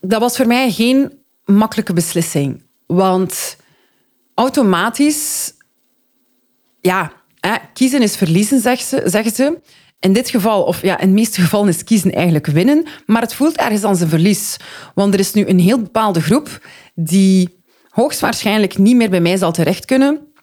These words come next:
Of willen kunnen, of ja, gewoon echt kunnen komen. Omdat ik die Unlock and Thrive niet meer doe. Dus dat is eigenlijk een, ja, een emotioneel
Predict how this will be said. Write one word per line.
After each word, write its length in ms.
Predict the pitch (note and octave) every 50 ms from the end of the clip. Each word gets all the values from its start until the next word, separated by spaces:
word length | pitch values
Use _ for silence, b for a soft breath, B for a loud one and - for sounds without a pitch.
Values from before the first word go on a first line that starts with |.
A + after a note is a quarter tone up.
| _ _ _ _ _
Of 220 | - F3 F3+ - -
willen 240 | E3 F#3 A3 C4
kunnen, 280 | - A#3+ A#3 A#3 A#3+ -
of 240 | - E3+ D#3+ - - _ _ _ _ -
ja, 280 | - D#3+ - - - _ _ -
gewoon 440 | G3+ E3+ E3+ F3 F3+ E3 - - - _
echt 280 | - - F3+ - - -
kunnen 240 | - F#3+ A3+ C4
komen. 420 | - - D4 D4 D4 D4 D4+ E4 F#4 F4+ B B B B B B B _
Omdat 260 | - A3 A3 A#3 A3+
ik 120 | G#3+ G#3 F#3
die 160 | F#3 F3+ -
Unlock 280 | F#3+ G3 F#3 F3+ E3+
and 100 | F3 E3
Thrive 280 | D#3+ - E3+ D#3+ D#3+ E3
niet 120 | - F3 D#3+
meer 160 | D3+ D3 C#3+
doe. 240 | C#3 C#3 C3+ - D#3+ - b b b b b b b b
Dus 160 | - G3 G3 F#3
dat 120 | B3 C4
is 100 | D#4 D#4
eigenlijk 400 | B3+ C4+ B3 A#3 A3 G#3+ - -
een, 420 | F#3+ F#3+ F#3 F#3 F3+ - - - _ _ _ -
ja, 440 | F#3+ G#3 G3 F#3 D#3+ C#3 - _ _ _ _ _ _ _ _
een 140 | - G3+ G3
emotioneel 840 | - A3+ B3 C4 C4 B3+ - C4 A3+ G#3+ G3+ F#3 E3+ - - - _